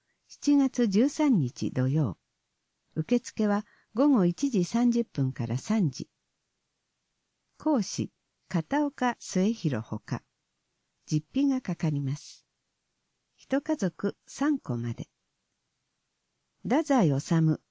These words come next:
生誕百十年記念朗読会。富岳百景ほか短編。日時、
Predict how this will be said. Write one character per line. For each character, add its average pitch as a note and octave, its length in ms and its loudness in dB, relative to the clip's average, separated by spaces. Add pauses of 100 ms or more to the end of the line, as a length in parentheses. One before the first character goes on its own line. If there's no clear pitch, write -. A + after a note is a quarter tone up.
生 A3 260 -2
誕 A3+ 420 -2
百 B3+ 400 -2
十 C4 240 2
年 A#2 260 0 (140)
記 F3 160 0
念 C#4 260 4
朗 A3+ 220 2
読 G3 260 -6
会。 - 260 -10 (640)
富 F#3 140 2
岳 C#4+ 260 0
百 B3 220 -4 (140)
景 A2+ 260 -6 (160)
ほ D3+ 160 -6
か A3+ 180 -6
短 D3 300 -2 (100)
編。 A#2+ 220 -2 (960)
日 G3+ 320 0
時、 - 160 -8